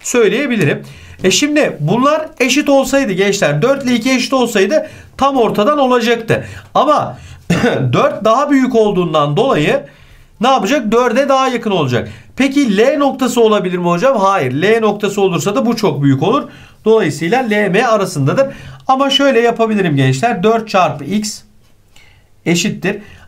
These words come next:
Ağırlık merkezim şurada bir yerde dedim. Buraya X dedim. Dört çarpı X eşittir iki çarpı bir, iki, üç, dört A eksi X dedim. Hop hop götürdüm. İki X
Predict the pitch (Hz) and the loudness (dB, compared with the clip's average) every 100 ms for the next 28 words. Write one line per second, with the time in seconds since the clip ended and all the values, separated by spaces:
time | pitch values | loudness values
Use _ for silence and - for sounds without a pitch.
0 | - 214 247 240 214 180 - 226 262 - | -2 0 2 0 -2 -2 -2 -2 -2 -2
1 | 240 202 170 160 135 139 165 247 247 190 | 0 0 2 2 2 0 -2 -2 0 2
2 | 233 262 220 - 120 202 240 - - - | 0 -2 -4 -2 -2 -2 -6 -18 -20 -20
3 | - 208 254 262 226 208 214 202 - 147 | -4 0 0 0 0 0 0 -4 -2 -2
4 | 135 131 - 262 - 214 240 - 175 143 | -2 -2 -4 -6 -2 -2 -2 0 0 0
5 | - 233 302 - - - - - _ - | -2 -2 -4 -10 -20 -20 -20 -20 _ -2
6 | 240 180 139 208 - 160 - 247 - - | 0 0 0 -2 0 -2 0 -2 -2 -10
7 | - _ _ _ _ - _ _ _ _ | -16 _ _ _ _ -20 _ _ _ _
8 | _ _ _ - 185 247 220 180 139 160 | _ _ _ -2 0 0 0 0 0 0
9 | 170 - 196 285 - - - _ _ _ | -4 -4 -4 -4 -6 -20 -20 _ _ _
10 | _ _ _ _ _ _ 220 214 135 156 | _ _ _ _ _ _ -6 -2 -2 -2
11 | 226 - - 208 226 220 220 196 190 - | -2 -10 -4 -2 0 0 0 0 -2 0
12 | 139 247 - - - - _ _ _ 214 | -2 -4 -8 -20 -20 -20 _ _ _ -2
13 | 214 277 262 226 - - | 0 -2 -2 -4 -4 -12